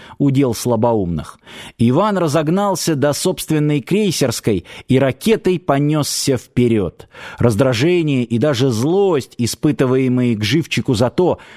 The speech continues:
что тот вытащил неповинных людей из уютного подземелья, постепенно сходили на нет. Ведь на заправке он остался нас прикрывать.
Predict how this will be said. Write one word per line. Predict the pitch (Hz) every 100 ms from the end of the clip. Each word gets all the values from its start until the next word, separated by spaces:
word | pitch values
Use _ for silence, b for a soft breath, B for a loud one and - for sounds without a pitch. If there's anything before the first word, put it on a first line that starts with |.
| B
что | - 139
тот | 156 131
вытащил | 156 156 - 143
неповинных | 131 127 131 160 147 123
людей | 127 131 165
из | 147 123 113
уютного | 135 165 - 127
подземелья, | 127 127 110 151 180 160 147 - B B
постепенно | 131 - 107 - 170 160 147
сходили | 143 - 110 101 117 107
на | 104 98
нет. | 92 80 - - B B B
Ведь | 110 135
на | 160
заправке | 131 151 156 185 180 - 160
он | 156 156
остался | 151 - 175 160 -
нас | 151 165 156
прикрывать. | - 151 - 139 151 135 156 156 127 104